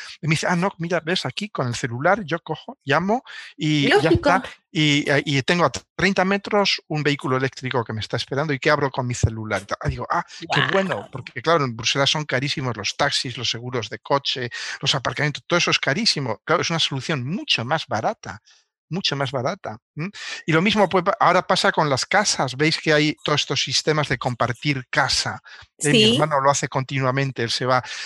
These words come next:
Speaker 1: me, me llama desde Grecia, desde Irlanda, desde tal. "¿Qué haces allí?". "Ah, pues he compartido casa con fulano, con mengana y tal", ¿no?
Speaker 2: <laughs>
Speaker 1: "Ah,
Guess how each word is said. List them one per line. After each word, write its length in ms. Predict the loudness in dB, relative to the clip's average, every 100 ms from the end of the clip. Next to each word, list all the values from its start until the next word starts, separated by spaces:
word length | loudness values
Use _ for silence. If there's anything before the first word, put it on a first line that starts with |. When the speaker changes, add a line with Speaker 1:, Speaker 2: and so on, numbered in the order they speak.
| -12
Speaker 1:
me, 180 | -10 -8
me 120 | -4 0
llama 240 | 2 4
desde 240 | 2 0
Grecia, 560 | 0 2 2 0 0 0
desde 260 | -2 -4 -6
Irlanda, 540 | 0 2 2 4 2
desde 200 | 0 -2
tal. 120 | -2
"¿Qué 100 | -2
haces 220 | -2 -2 -2
allí?". 280 | -2 -4 0
"Ah, 100 | -2
pues 180 | 0 -2
he 40 |
compartido 560 | -2 0 -2 0 0 0
casa 380 | 0 0 -2 -4 -8 -16 -14
con 160 | -6 -4
fulano, 420 | -2 2 2 2
con 160 | -2 -2
mengana 400 | 0 2 2 -2
y 80 |
tal", 240 | -2 -4 -4
¿no? 160 | -8 -8 -8
Speaker 2:
<laughs> 560 | 0 0 -2 -10 -4
Speaker 1:
"Ah, 120 | -2